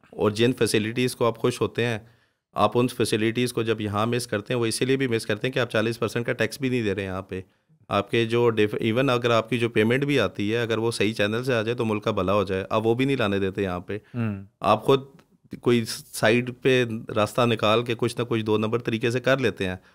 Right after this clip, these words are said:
Speaker 2: हम्म।
Speaker 1: और फिर आकर शाम को आप ही गालियाँ दे रहे होते हैं कि मुल्क सही कैसे होगा। तो हमें अपने गिरेबान में झांकने की ज़रूरत है।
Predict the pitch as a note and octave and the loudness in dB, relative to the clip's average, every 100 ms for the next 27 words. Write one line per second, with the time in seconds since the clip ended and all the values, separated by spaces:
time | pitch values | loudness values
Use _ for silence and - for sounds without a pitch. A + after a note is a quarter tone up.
0 | A2 F#2+ G2 B2 A#2 A2 G#2+ - G#2 A2 | -14 -8 -2 2 4 2 0 0 0 0
1 | A#2 G#2+ G#2+ A#2+ G#2+ G#2+ G#2+ G#2+ G#2 G2+ | 2 2 2 0 0 0 0 2 0 -2
2 | G#2 G#2 G2+ G#2 - G2 G2 A2 F#2+ F2 | -2 -2 -2 -4 -4 -2 -2 0 -2 -2
3 | F2 - _ _ _ _ _ - A2 A2+ | -8 -12 _ _ _ _ _ -4 0 0
4 | C3 B2 D3 C3+ B2+ A2+ A2 A#2+ A2 G2 | 2 0 0 0 2 2 0 0 -2 -2
5 | - A2+ G#2 G#2 G#2 A#2+ | -2 -2 -2 -2 -4 -6